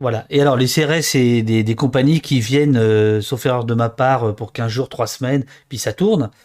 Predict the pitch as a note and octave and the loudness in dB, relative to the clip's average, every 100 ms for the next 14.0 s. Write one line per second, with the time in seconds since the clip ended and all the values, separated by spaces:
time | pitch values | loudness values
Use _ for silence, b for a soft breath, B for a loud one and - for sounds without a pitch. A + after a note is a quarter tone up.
0 | b B2 - D3 F3+ C3 C3+ C#3+ D#3 D3+ | b -8 -2 0 0 0 0 0 -2 -2
1 | D#3+ G3 F#3+ D3+ C#3+ C#3+ D3+ G3 G3+ b | 2 2 2 0 2 0 0 -2 -4 b
2 | b b - B2 A#2 - - C#3+ D3+ D3+ | b b -4 0 2 0 -2 0 0 0
3 | F3+ F3+ C3+ C3+ C3 _ D3+ D3 C#3 C3 | 0 0 2 0 0 _ -4 -2 -2 -4
4 | B2+ - - C3 C3 - C#3+ E3+ - _ | -8 -10 -8 -8 -8 -2 -2 -2 -12 _
5 | _ A#2+ A#2 A2+ C#3+ F3+ A3 - A#2 - | _ -6 -6 0 0 2 -2 -6 -14 -8
6 | A#2+ - D#3+ D#3+ - A#2 A2+ G#2+ D3 A3 | -6 -2 -2 -2 -10 -8 -6 0 0 0
7 | - B B B _ C#3+ D#3+ E3+ - E3+ | -4 B B B _ 0 2 0 0 2
8 | F#3 F#3 - D3+ C3+ C#3 C3 C3 - D#3 | 2 -2 -6 -4 -2 0 0 0 -2 0
9 | E3 F#3+ F3+ b b C3+ A#2+ A#2 A#2 C3 | 0 -2 -6 b b -4 -2 -2 -4 -4
10 | - F3+ F3+ - D3+ C#3+ C#3 C#3+ C3+ B2 | -2 -2 -2 -2 -2 -2 -2 -2 -2 -2
11 | - D#3 E3 - D3 A#2+ C3 A#2+ A#2+ C3 | -4 -4 -6 -2 -2 0 0 2 2 2
12 | D3+ F3 B B - G#2+ G#2 G#2 G#2 G2+ | 0 -4 B B -6 -4 -2 -2 -4 -6
13 | A2+ - - B2+ B2 C3 B2+ A#2 G#2+ G#2 | -10 -10 -4 -2 0 0 -2 -4 -4 -6